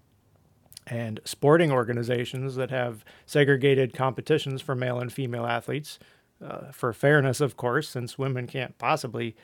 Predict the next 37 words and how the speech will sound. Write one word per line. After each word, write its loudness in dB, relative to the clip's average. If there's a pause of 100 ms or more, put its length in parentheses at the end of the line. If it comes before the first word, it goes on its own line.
(140)
be -2
expected -2
to -8
compete -6
against -10
men, -4 (640)
uh, -10
they 0
often 4
have 4
dubious 6
or 2
arbitrary 4
ways 2
of -2
determining -4
the -4
sex -6
of -8
their -6
competitors. -8 (520)
So 4 (480)
words 8
can 2
be 2
arbitrary. -2 (840)
If 2
the -6
same 2
word 4
means 2
very 4
different 4
things 0
to 0
different -2
people, 0